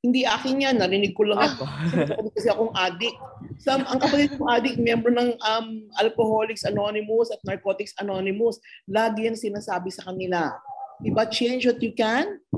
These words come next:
Speaker 1: Know what you cannot change. Diba? And you have to know and have the wisdom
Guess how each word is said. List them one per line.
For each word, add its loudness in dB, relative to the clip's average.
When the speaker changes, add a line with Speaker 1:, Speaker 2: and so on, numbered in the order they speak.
Speaker 1:
Know 2
what 2
you -4
cannot 0
change. -2
Diba? 0
And 0
you 2
have -2
to -2
know 2
and -6
have -8
the 0
wisdom -4